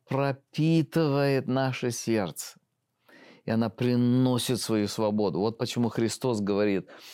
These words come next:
э, Иоанна, восьмая глава, «Если пребудете в Слове Моем, то вы Мои ученики,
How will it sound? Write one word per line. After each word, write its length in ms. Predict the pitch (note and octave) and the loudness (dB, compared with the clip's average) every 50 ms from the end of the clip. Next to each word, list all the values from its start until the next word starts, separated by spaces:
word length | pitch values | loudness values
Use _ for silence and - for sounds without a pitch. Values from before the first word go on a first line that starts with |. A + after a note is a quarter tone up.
| - - - - _ - | -20 -20 -20 -16 _ -4
э, 420 | A2 G2+ F#2+ F#2+ F#2 E2+ D#2 - - | -2 0 2 2 2 0 0 -2 -2
Иоанна, 460 | - A2 G#2+ G2+ G#2+ A2 A2+ A2 G2+ | -2 0 0 2 2 0 0 0 0
восьмая 400 | F2+ G2 G2 - - A2 G#2 G2+ | 0 -2 -2 -2 -2 -2 0 0
глава, 460 | F#2 G2 G2 G2 G2+ G2+ G2+ - - _ _ _ _ _ - - _ _ _ _ _ _ _ _ - - | 0 0 0 0 2 0 0 -2 -4 _ _ _ _ _ -20 -20 _ _ _ _ _ _ _ _ -10 -4
«Если 380 | A#2+ A2+ A2 A2+ G2+ - - | -2 0 0 0 0 -2 -4
пребудете 540 | G2+ - G#2 G#2 G#2+ G#2+ A#2 A#2 G2 - G#2 | -4 -2 -2 0 0 2 2 0 0 -2 -6
в 20 | - | -6
Слове 300 | - A#2+ A2+ G#2+ G#2 F#2+ | -2 0 0 0 2 0
Моем, 340 | G2+ G2 G2 G2 F#2+ F#2+ | 0 0 0 0 0 -2
то 160 | F2 - G#2 F#2+ | -2 -2 -2 0
вы 120 | G2+ G2 | 0 0
Мои 240 | F#2+ F#2+ G2 F#2+ F#2+ | 0 0 0 0 0
ученики, 640 | F#2+ F#2+ - - F2+ F#2+ G2+ - - D#3 E3 F3 | 0 -2 -4 -4 -4 -4 -4 -2 -2 -2 -2 -2